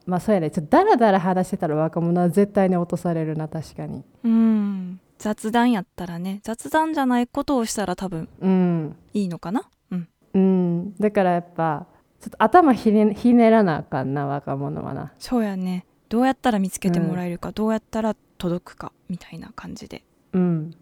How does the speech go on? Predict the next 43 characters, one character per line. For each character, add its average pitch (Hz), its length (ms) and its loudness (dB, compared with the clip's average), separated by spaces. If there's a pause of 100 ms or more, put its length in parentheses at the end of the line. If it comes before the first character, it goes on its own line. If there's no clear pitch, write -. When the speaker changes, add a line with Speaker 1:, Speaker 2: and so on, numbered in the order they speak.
(380)
Speaker 1:
で、 196 420 0 (480)
ま 208 120 2
あ、 190 40 2
ど 202 120 2
う 208 40 2
し 208 60 -8
て 262 80 2
も 214 140 4
上 254 140 4
の 247 120 4
世 247 120 0
代 226 180 2
の 226 80 2
方 220 220 0
が 202 80 -4
多 175 160 -4
分 147 140 -4
多 196 160 2
い 165 60 -2
か 147 160 -6
ら、 143 180 -6
ど 185 140 4
う 262 60 8
や 269 60 6
っ 269 60 -2
た 262 100 4
ら 247 40 4
そ 254 120 2
の 240 100 4
人 - 120 -8
た 208 140 -6
ち 208 100 -12
に 196 160 -6
刺 - 260 -4
さ 196 160 0
る 190 120 -2
か 151 160 -6
み 151 120 -8
た 156 140 -14
い - 60 -12
な - 100 -10
の - 140 -12
を。 233 60 -14